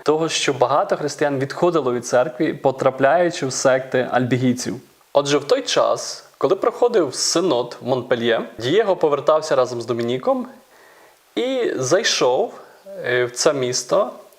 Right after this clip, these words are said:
І його запросили. Єпископи, опати знали його, поважали. Мабуть, знали теж і про його прагнення проповідування серед таких людей.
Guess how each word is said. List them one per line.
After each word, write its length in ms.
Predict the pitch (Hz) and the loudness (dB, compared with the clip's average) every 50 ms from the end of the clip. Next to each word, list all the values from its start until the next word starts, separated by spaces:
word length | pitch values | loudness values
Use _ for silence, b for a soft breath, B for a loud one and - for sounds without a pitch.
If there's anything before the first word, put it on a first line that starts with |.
| B B B B B B B B B - | B B B B B B B B B -4
І 60 | 214 | -2
його 160 | 247 254 262 | 0 0 0
запросили. 840 | 240 247 226 226 233 226 - - - - 156 127 120 113 110 107 - - - | 2 2 2 2 0 0 0 0 0 2 2 2 0 0 -2 -4 -10 -12 -10
Єпископи, 560 | 135 123 123 - 226 254 247 - - 135 139 | -6 -6 -2 -2 -2 -2 -2 -4 -6 0 2
опати 480 | 127 123 120 - 151 196 220 214 - 135 | 0 2 4 4 4 4 4 2 0 -2
знали 400 | 123 117 135 135 135 151 160 165 | 0 2 2 2 4 2 2 2
його, 200 | 165 160 160 180 | 0 2 0 -2
поважали. 680 | 180 - 139 131 131 127 127 131 117 - 120 127 156 - - - | 0 0 2 2 2 2 2 2 2 2 0 -4 -4 -6 -8 -6
Мабуть, 360 | 113 117 123 123 139 139 127 | 0 0 0 2 2 -2 -2
знали 680 | 120 123 139 143 147 143 131 123 120 127 127 113 95 - - | -2 0 0 2 2 2 2 2 0 0 -2 -4 -6 -8 -4
теж 300 | - 120 120 - - - | -4 -2 -2 -2 -4 -6
і 80 | 117 127 | -6 -4
про 200 | - - 131 127 | -2 0 0 0
його 140 | 123 131 | 0 -2
прагнення 640 | 123 - - 143 147 170 156 131 127 117 123 - 123 | 0 2 4 4 4 2 2 0 -2 -2 -2 -2 -2
проповідування 840 | - - 143 127 - 127 123 123 131 120 120 120 117 123 127 151 165 | -2 -2 -4 -2 -2 -2 0 0 0 2 2 0 0 0 -2 -2 -2
серед 520 | 156 - - 127 120 120 117 120 - - B B B B B B B B B - | -2 -2 -2 0 2 0 0 -2 -6 -18 B B B B B B B B B -6
таких 420 | - 120 - - 143 143 - - | -6 -4 -2 -2 -4 -2 -2 -2
людей. 340 | 156 135 131 135 165 190 | 0 2 2 2 2 0